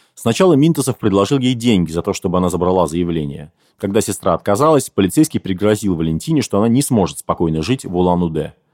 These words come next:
Сестре несколько раз звонили друзья и знакомые полицейских и уговаривали забрать заявление.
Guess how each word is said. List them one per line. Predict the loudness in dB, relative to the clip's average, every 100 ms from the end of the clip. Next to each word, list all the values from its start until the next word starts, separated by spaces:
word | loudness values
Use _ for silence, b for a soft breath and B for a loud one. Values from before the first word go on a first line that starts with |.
| _ _ _ _
Сестре | -6 -4 2 4
несколько | 4 0 0
раз | 0 0
звонили | 0 0 0 0
друзья | -4 0 4 4
и |
знакомые | 2 0 0 0 0
полицейских | -2 0 0 0 -6 0
и | 4
уговаривали | 6 4 4 2 2
забрать | 2 2 2 0 -2
заявление. | -6 -6 -8 -8 -14